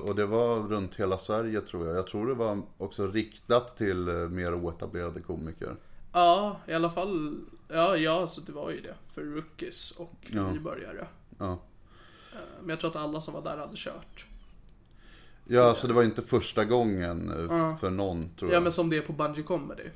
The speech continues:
Speaker 2: Där får man ju aldrig ha stått på en scen tidigare.
Speaker 1: Nej,
Speaker 2: I stand-up-sammanhang.
Speaker 1: precis. Så här var det ju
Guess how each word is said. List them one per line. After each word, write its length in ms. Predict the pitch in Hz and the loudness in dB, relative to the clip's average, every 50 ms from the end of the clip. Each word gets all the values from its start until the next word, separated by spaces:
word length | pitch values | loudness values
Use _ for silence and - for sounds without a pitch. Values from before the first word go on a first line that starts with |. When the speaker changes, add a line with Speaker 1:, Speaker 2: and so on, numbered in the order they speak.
| - - - - - | -18 -20 -20 -10 -4
Speaker 2:
Där 120 | - 160 | -2 -2
får 100 | 160 170 | -2 0
man 120 | 170 160 156 | 0 0 0
ju 40 | 156 | 0
aldrig 100 | 143 147 | 0 -2
ha 60 | 147 | -4
stått 260 | 151 - 170 160 - | -2 -2 -2 -2 -4
på 60 | - 151 | -6 -10
en 60 | 151 | -8
scen 220 | 151 - 160 156 | -8 -8 -10 -10
tidigare. 420 | - - 160 156 - - - - - - | -8 -8 -8 -8 -10 -12 -12 -14 -14 -10
Speaker 1:
Nej, 240 | - 104 104 98 92 | -4 -2 -2 0 -2
Speaker 2:
I 20 | |
stand-up-sammanhang. 640 | - - 151 151 156 151 - - 151 98 95 165 98 | -2 -4 -6 -6 -8 -8 -8 -6 -6 -4 -2 0 0
Speaker 1:
precis. 300 | 131 - - - - - - - - - - - - - - - - - - - - - - - - - - - - - - | 0 0 -2 -4 -10 -18 -20 -20 -20 -20 -20 -20 -20 -20 -20 -20 -20 -20 -20 -20 -20 -20 -20 -20 -20 -20 -20 -20 -20 -20 -18
Så 400 | - - 107 101 98 95 95 95 | -8 -2 0 2 2 4 2 2
här 200 | 92 110 101 98 | 2 2 2 2
var 220 | 92 95 92 90 | 2 2 2 0
det 60 | 90 92 | 0 -2
ju 140 | 92 90 | -2 -4